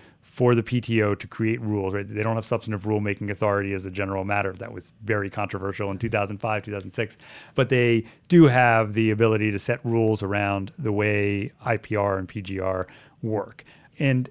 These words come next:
there's no way they're gonna get it all exactly right the first time. And so I think it makes perfect sense that we continue to try to tweak them to make sure that it, we take unintended consequences out of the system. I think we should be careful about going too far because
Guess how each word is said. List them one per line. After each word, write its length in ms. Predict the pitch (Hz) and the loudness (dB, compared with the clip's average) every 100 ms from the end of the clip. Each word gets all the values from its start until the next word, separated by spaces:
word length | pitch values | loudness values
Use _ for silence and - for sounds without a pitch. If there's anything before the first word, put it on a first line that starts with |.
| - | -2
there's 240 | 139 123 131 | 2 4 6
no 160 | 156 | 6
way 320 | 143 135 131 | 8 6 4
they're 220 | 120 117 110 | 4 2 0
gonna 160 | 107 | 0
get 160 | 113 110 | 0 -2
it 80 | 110 | 0
all 220 | 117 110 | 0 2
exactly 440 | 104 98 107 - 104 | 0 0 -4 -4 -8
right 200 | 101 98 | -6 -8
the 100 | - | -8
first 260 | - 98 | -8 -8
time. 240 | 104 98 95 | -8 -8 -8
And 100 | 92 | -2
so 80 | 107 | -2
I 60 | |
think 180 | 104 107 | 0 -4
it 80 | 110 | -4
makes 180 | 107 - | -4 -4
perfect 360 | 127 120 113 | -2 -2 -2
sense 240 | 123 104 - | -2 -4 -4
that 160 | 104 | -6
we 420 | - - - - | -6 -20 -20 -16
continue 540 | 107 101 - 123 117 110 | -14 -8 -2 0 0 -2
to 520 | - 113 107 101 101 _ - | -2 0 0 -2 -4 _ 0
try 200 | 127 107 | 0 2
to 100 | 104 | -2
tweak 400 | - 143 135 - | -2 -2 0 2
them 480 | 110 104 101 101 - | 2 2 -2 -10 -10
to 80 | 113 | -6
make 180 | 107 107 | -4 -4
sure 280 | - 117 110 | 0 2 2
that 120 | 101 | -2
it, 120 | 101 _ _ | -6 _ _
we 100 | 117 | -14
take 240 | 98 104 101 | -10 -10 -8
unintended 400 | 104 98 104 104 | -8 -6 -8 -6
consequences 640 | 107 101 - 107 - 113 | -6 -8 -10 -10 -8 -10
out 200 | 107 107 | -4 -4
of 60 | 104 | -4
the 80 | |
system. 380 | 104 143 - 104 - - - - | -4 -4 -4 -16 -16 -20 -8 0
I 60 | |
think 160 | 131 131 | 0 2
we 80 | 131 | -2
should 120 | 117 | -4
be 80 | 113 | -4
careful 440 | 135 127 131 120 | 0 0 2 0
about 400 | 107 110 107 104 - - | 2 2 0 -2 -8 -12
going 260 | - 117 110 | -2 0 0
too 220 | - 120 | -4 -4
far 500 | 110 127 117 101 95 | -2 2 4 4 0
because 340 | 98 107 95 | -4 -6 -6